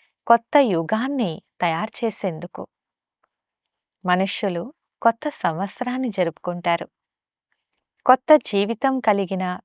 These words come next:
పిల్లలైన మీరందరూ ఆత్మలందరికీ శుభాకాంక్షలు కూడా తెలుపుతారు. అంతేకాక దాంతోపాటు ఇక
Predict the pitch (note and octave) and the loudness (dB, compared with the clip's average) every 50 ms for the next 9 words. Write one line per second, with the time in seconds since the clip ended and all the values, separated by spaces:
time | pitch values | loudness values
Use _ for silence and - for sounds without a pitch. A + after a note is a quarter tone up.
0 | _ _ - F#3+ F#3+ G#3 A3 B3+ B3+ C4 C4 C4 B3+ B3 G#3+ F#3+ F3 E3+ E3+ D3+ | _ _ -4 -2 -2 0 -2 -2 -2 0 -2 0 0 -2 -2 -2 -2 -4 -4 -6
1 | D3+ D#3 D#3+ F#3 F#3+ B3 D4 C#4+ - _ _ _ _ _ _ _ _ _ _ _ | -8 -8 -8 -6 -6 -4 -6 -6 -8 _ _ _ _ _ _ _ _ _ _ _
2 | _ _ _ _ _ _ _ _ _ _ _ _ - - F#3+ A3 A#3+ _ _ - | _ _ _ _ _ _ _ _ _ _ _ _ 2 4 6 4 4 _ _ -2
3 | C4+ B3 A3+ F#3+ F3 E3+ F3 F3+ G3+ G3+ G3 - - - E3+ D#3 E3 - _ _ | -2 0 0 0 0 -2 -2 -2 -2 -4 -4 -6 -8 -10 -10 -10 -12 -16 _ _
4 | _ _ _ _ _ - - G#3 F#3+ F#3+ A3+ C4 C#4+ - - C4+ C4+ B3+ - - | _ _ _ _ _ -6 -2 -2 0 2 4 2 4 4 4 2 2 2 0 0
5 | C4+ B3+ B3+ - C4 C4 C4+ - - F#3 E3+ E3 - - - - F3+ F3+ F#3+ A3 | 2 0 2 2 0 -2 0 0 -2 -2 -2 -4 -8 -12 -8 -6 -6 -6 -6 -8
6 | A#3 _ _ _ _ _ _ _ _ _ _ _ _ _ _ _ _ _ _ _ | -10 _ _ _ _ _ _ _ _ _ _ _ _ _ _ _ _ _ _ _
7 | _ - - F3+ F3+ F3+ - G#3 G3 - - E3+ D#3+ D#3+ - - C4 F4+ _ _ | _ -4 -2 -2 -2 -2 -4 -4 -4 -4 -4 -6 -6 -6 -8 -10 -10 -10 _ _
8 | _ _ - - _ _ _ - F3+ G3+ G#3 A#3+ C4 C#4 - D4 C4+ - - F#3+ | _ _ -20 -20 _ _ _ 2 4 6 6 6 4 4 2 2 2 2 0 -2
9 | F3 E3+ - G3 F#3+ E3+ D#3+ - _ _ _ _ _ _ _ - A#3+ - | -2 -2 -4 -6 -6 -6 -8 -12 _ _ _ _ _ _ _ -4 0 0